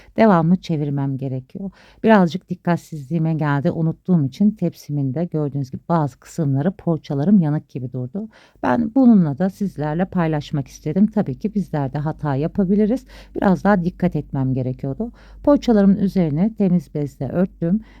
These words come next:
ve bu şekilde İlk sıcaklığı çıkana kadar dinlendirdim ve şimdi de görüyorsunuz poğaçalarım yumuşacık oldu. Tabii bazı tarafları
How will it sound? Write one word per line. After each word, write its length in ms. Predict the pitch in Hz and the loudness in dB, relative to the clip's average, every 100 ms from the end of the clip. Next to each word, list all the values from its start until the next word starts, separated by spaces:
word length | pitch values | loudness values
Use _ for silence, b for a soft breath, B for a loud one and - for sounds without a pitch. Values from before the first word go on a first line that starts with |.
| B | B
ve 120 | - | -4
bu 60 | 220 | -4
şekilde 720 | - 170 - 139 127 196 226 b b b - - | -2 -6 -6 -10 -2 0 -2 b b b -20 -6
İlk 140 | 254 247 | -4 -2
sıcaklığı 520 | - 175 147 - 151 | -2 0 -2 -4 -6
çıkana 480 | - - 214 185 175 | -6 -4 2 4 2
kadar 360 | 156 180 190 | 0 0 0
dinlendirdim 760 | 160 175 165 143 135 131 135 185 | 2 2 2 0 -2 -2 -2 -2
ve 80 | 160 | -4
şimdi 320 | - 147 123 | -6 -8 -8
de 60 | 127 | -8
görüyorsunuz 540 | 147 135 127 - - | -6 -6 -6 -12 -14
poğaçalarım 580 | - 214 170 139 165 196 | 0 0 0 -2 2 2
yumuşacık 540 | 170 147 - 131 _ 127 | 2 -2 -6 -10 _ -8
oldu. 200 | 123 - _ | -8 -10 _
Tabii 240 | 214 165 | -4 -2
bazı 320 | 196 190 156 | 0 2 0
tarafları 720 | - 196 160 - - 123 180 | -2 -2 -2 -4 -10 -6 -6